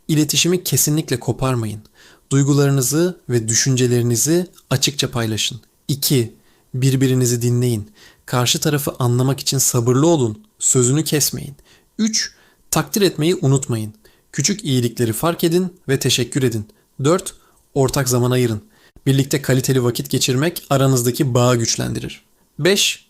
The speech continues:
sınırları belirleyin. Kendi alanınıza ve birbirinizin alanına saygı gösterin. Altı, küçük sürprizler yapın. Romantizm, ilişkinizin canlı kalmasını sağlar.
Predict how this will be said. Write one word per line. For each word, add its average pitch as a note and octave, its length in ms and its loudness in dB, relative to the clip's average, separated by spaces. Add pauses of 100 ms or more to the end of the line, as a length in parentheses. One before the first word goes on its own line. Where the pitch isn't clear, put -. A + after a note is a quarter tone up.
(100)
sınırları B2+ 500 2
belirleyin. A#2 420 0 (600)
Kendi C#3+ 300 2
alanınıza D3 640 2 (300)
ve B2+ 140 0
birbirinizin C3+ 540 2 (120)
alanına B2 400 0
saygı B2+ 380 0
gösterin. A2+ 500 -2 (640)
Altı, C3 380 0 (480)
küçük D#3 260 -2
sürprizler C3 500 0
yapın. A2+ 320 -4 (440)
Romantizm, E3 640 2 (420)
ilişkinizin D#3 640 2
canlı C3 320 0
kalmasını B2+ 460 0
sağlar. - 480 -8